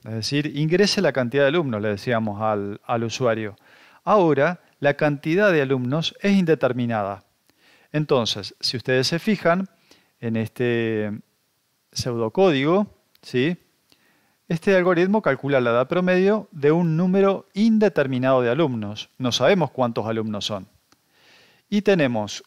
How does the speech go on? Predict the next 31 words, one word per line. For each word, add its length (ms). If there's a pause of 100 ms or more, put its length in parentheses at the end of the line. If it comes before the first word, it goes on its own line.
(100)
eh, 440
variables 760
J, 600 (600)
que 320
es, 160
nos 120
sirven 360
para, 580 (1080)
para 220
iterar 720 (480)
en 120
los 100
distintos 440
alumnos 680 (160)
de 160
este 160
conjunto, 760 (460)
una 180
variable 480
edad 260
alumno, 600
en 120
el 120
cual 200
vamos 260
a 80
leer 340
la 120
edad 200
del 140
alumno, 540